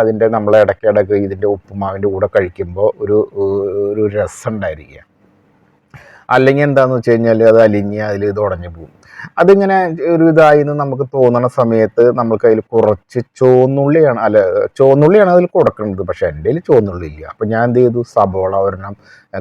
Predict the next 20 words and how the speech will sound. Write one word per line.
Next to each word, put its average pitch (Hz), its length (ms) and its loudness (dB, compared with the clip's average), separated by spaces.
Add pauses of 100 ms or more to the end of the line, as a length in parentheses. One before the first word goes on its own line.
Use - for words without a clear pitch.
കട്ട് - 180 -4
ചെയ്ത് 85 180 -6
വെച്ചിട്ടുണ്ട്. 87 300 -12
ഒരു 101 140 -12
ചെറിയ 196 220 6 (100)
സബോള 101 340 2
കേട്ടോ. 80 180 -10 (200)
അത് 147 200 -2
ഇങ്ങനെ, 175 200 -6 (320)
ഏ, - 20 -2 (500)
എങ്ങനെ 156 300 0
നിങ്ങളുടെ 147 280 2
ഇഷ്ടം, - 180 -2 (140)
നീളനെ 185 400 4
കട്ട് - 160 -4
ചെയ്യരുത്, 107 360 0
സാമ്പാറിന് 104 580 0
ഇടുന്ന 95 300 -8
പോലെ 92 200 -6 (460)
ചെറിയ 165 160 6